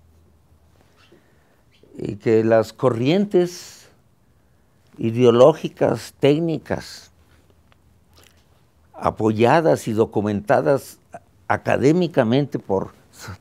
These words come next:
principalmente por las escuelas norteamericanas y algunas europeas y por el llamado neoliberalismo, pues fracasaron totalmente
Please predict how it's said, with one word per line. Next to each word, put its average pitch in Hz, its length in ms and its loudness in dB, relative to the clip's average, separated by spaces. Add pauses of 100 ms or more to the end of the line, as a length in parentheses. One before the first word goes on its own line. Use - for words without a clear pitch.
principalmente 139 640 -4
por - 120 -4
las 80 140 -10
escuelas - 460 -8 (440)
norteamericanas 98 1040 -4
y 87 160 -6 (800)
algunas 117 400 -2
europeas 104 640 2
y - 20 -14
por 101 160 0
el 95 120 0
llamado 113 440 0
neoliberalismo, 95 920 -4 (1700)
pues 110 200 -6
fracasaron 117 840 -4
totalmente 139 800 -4